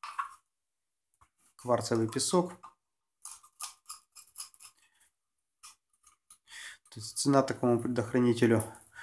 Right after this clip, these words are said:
на сегодняшний момент порядка там тридцати пяти гривен.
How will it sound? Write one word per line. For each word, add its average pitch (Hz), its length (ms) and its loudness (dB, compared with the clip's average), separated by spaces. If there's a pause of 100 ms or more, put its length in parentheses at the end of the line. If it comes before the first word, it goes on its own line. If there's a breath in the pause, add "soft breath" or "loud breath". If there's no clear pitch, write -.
(240 loud breath)
на 120 100 0
сегодняшний 120 520 2
момент 117 500 2 (1400 loud breath)
порядка 117 380 2
там 110 280 0
тридцати 120 580 2 (200)
пяти 120 320 2
гривен. 165 460 4